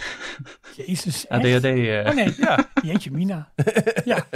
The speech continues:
Speaker 1: Hey, eh, maar Jorn, ondanks, ondanks jouw blessure heb jij wel gewoon, eh, tijd genomen om, eh, bij ons te zijn. Het draaiboek te vullen, nota bene. Nou, daar zijn we je zeer erkentelijk voor. Dus Michiel en ik gaan nu door. Eh, succes. Niet?
Speaker 3: Nee.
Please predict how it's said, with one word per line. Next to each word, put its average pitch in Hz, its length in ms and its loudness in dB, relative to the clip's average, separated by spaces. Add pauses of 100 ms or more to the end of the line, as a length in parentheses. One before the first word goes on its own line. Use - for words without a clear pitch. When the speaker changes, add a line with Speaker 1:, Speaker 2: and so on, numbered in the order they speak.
(500)
Speaker 1:
Hey, 285 300 0
eh, 269 160 2
maar 269 180 2
Jorn, 269 320 2 (260)
ondanks, 262 540 2
ondanks 262 320 0
jouw 202 120 4
blessure 214 400 0
heb 196 200 0
jij 180 220 -2
wel 185 280 2
gewoon, 185 600 0
eh, 175 80 -6 (140)
tijd 247 260 0
genomen 190 640 -2
om, 180 240 -4
eh, 165 160 -8
bij 185 120 -4
ons 285 160 0
te 240 60 -4
zijn. 208 280 0
Het 208 140 -2
draaiboek 262 380 0
te - 100 -6
vullen, 247 240 0
nota 214 280 2
bene. 180 300 2
Nou, 139 220 -6
daar 160 100 -6
zijn 254 160 -6
we 208 60 -2
je 180 60 -2
zeer 175 160 -6
erkentelijk 226 420 -6
voor. 285 240 -6 (440)
Dus 269 220 2
Michiel 262 240 0
en 302 60 0
ik 285 100 0
gaan 247 120 0
nu 214 80 4
door. 220 320 2 (180)
Eh, 214 640 4 (100)
succes. - 760 -2 (440)
Niet? - 400 -2 (140)
Speaker 3:
Nee. - 160 -2